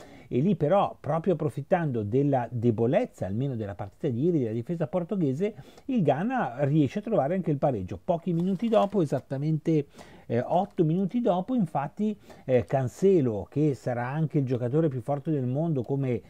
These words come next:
eh, Adani o altri, eh, commentatori del calcio d'elite moderno ci vogliono fare credere, però in zona difensiva è veramente in difficoltà.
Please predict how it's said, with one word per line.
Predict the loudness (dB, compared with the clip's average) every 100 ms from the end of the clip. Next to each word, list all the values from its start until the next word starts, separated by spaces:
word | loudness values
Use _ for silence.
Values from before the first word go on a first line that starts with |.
| -20 -8
eh, | -4 -2
Adani | -2 -4 -2 -2 0 0
o | 0 -2
altri, | -2 -4 -4 0 0 0 -4 -20 -8
eh, | -4 -2 -2 -4 -4 -6 -8 -4
commentatori | -2 0 -2 -4 -4 0 0
del | 0 -2
calcio | -4 -6 -4
d'elite | 0 0 0 0
moderno | -2 0 2 2 -2 -4
ci | -4
vogliono | -2 -2 -2 -2
fare | -2 -2
credere, | 0 0 2 2 0 -6 -20 -14
però | -2 2 2
in | 2
zona | 0 0
difensiva | -2 -2 -4 -2 0 2 0 -6
è | -10 -10 -6
veramente | -8 -8 -8 -6
in | -4
difficoltà. | -4 -6 -10 -6 -4 -4